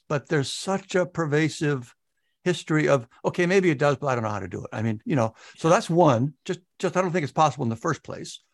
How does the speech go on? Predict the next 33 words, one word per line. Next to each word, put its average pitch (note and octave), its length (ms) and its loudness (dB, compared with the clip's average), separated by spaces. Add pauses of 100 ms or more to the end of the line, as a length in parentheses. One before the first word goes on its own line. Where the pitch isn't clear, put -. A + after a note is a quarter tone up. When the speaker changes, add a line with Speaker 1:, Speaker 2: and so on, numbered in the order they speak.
(120)
Speaker 2:
And E3 160 2
Speaker 1:
Number C#3 160 4
Speaker 2:
beyond B2 240 6
that, E4 60 6
Speaker 1:
two, F3+ 80 4
Speaker 2:
the A#2 100 4
ev-, B2 100 2
Speaker 1:
oh, E3 40 -4
go G#3 100 0
ahead. C3+ 180 2
Speaker 2:
the A2 120 2
evidence, A2+ 360 -2
like, G#2 180 0
in F#2+ 140 -2
sport, - 360 -2
in F#2+ 180 -4
psychology, F#2 560 0
right? F2+ 180 2
Carol G#2+ 220 2
Dweck's G2 320 0
work G2 260 -2
on F#2+ 300 0
fixed - 320 -4
versus G2+ 260 -4
growth G2 300 0
mindset, F#2+ 520 0
like, - 220 -8 (200)
it B2+ 160 6
is C3 220 2
possible B2 720 0
to - 140 2
change C4+ 460 0
it. - 220 -12